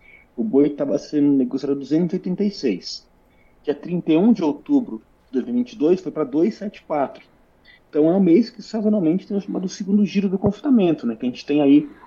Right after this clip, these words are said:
uma oferta um pouco maior. A gente sabe que a intenção de confinamento foi menor esse ano. Muita gente tá carregando aquele custo do milho caro do ano passado ainda, né? Então isso é bastante complicado, mas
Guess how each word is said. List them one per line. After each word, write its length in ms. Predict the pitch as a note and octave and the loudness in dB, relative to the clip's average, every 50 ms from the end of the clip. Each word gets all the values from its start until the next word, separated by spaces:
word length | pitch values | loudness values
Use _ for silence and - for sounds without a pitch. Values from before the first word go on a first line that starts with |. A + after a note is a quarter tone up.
| - _ | -18 _
uma 120 | - D#3 D3+ | -2 0 0
oferta 280 | - - D#3 D#3 - | 0 0 -2 -2 -2
um 40 | D#3+ | -6
pouco 220 | - F3+ F3+ - F#3+ | -8 -8 -4 -2 0
maior. 380 | F#3 F3+ E3 D3 C3+ B2 A2 | 2 4 6 6 6 6 4
A 20 | G#2 | 2
gente 180 | A2+ B2 - | -2 -4 -6
sabe 380 | - - D3 C#3 C#3+ - - - | -12 -8 -4 -2 -2 -2 -2 -4
que 100 | - C3+ | -4 -2
a 40 | C3+ | -2
intenção 480 | C3+ - C3 B2+ B2 - - C#3+ C#3+ | -2 -2 -6 -6 -6 -2 0 2 2
de 100 | D3 C#3+ | 2 0
confinamento 640 | - B2+ A#2+ B2 B2 - - - A#2+ B2+ B2 - - | -2 -2 -2 -2 -2 -6 -6 -2 0 0 0 -2 -6
foi 240 | - - C#3+ D3 D#3 | -6 0 2 4 4
menor 340 | C#3+ C3 A#2 A2+ A2 G#2+ G#2 | 4 2 2 0 0 0 0
esse 280 | G2+ - - G#2 G2+ | -4 -8 -12 -10 -4
ano. 280 | G2+ A2 C3 D3 D3 D3 - _ - - - _ _ | 0 2 2 2 2 0 -6 _ -20 -20 -20 _ _
Muita 340 | B2 C3+ D#3 E3 D#3 - C3+ | 2 2 2 2 2 0 -2
gente 300 | G#2+ B2 B2+ C3 - - | 0 0 0 -2 -2 -6
tá 80 | - A#2+ | -10 -10
carregando 520 | - A#2 A#2 A#2+ G#2+ G2+ A2+ C3 C#3 C3 | -6 -4 0 0 0 2 2 2 2 2
aquele 260 | - - A2+ G#2 G2+ | 0 -4 -6 -8 -8
custo 340 | - - A#2+ A#2 - - A#2+ | -8 -8 -8 -10 -10 -6 -4
do 80 | A#2 G#2+ | 0 2
milho 220 | G#2+ A2+ A2 G#2 | 2 2 2 0
caro 300 | - - A2+ A2 G#2+ G#2+ | -2 -4 -2 0 0 2
do 60 | G#2+ | 0
ano 100 | G#2 G2+ | 0 -2
passado 460 | - - G2 F#2+ - - G2 F#2+ F#2+ F#2+ | -4 -6 -8 -8 -6 -4 -4 -2 -2 -2
ainda, 380 | F#2+ G2 A2 C#3 D3 B2+ G#2 | 0 2 4 4 6 6 4
né? 60 | G2 | 2
Então 200 | G2+ - - G#2+ | 0 -2 -4 -4
isso 140 | G#2 - - | -4 -2 -4
é 20 | A2 | -4
bastante 340 | G2 - - A2 B2 - | -4 -4 -4 -6 -6 -6
complicado, 540 | - C#3+ C#3 - C3+ - - A2 B2+ - E3 | -8 -10 -8 -8 -8 -6 -4 -4 -4 -2 -2
mas 400 | D#3 C3+ C#3 D#3+ G#3 G#3 - - | -2 0 2 2 0 0 -2 -8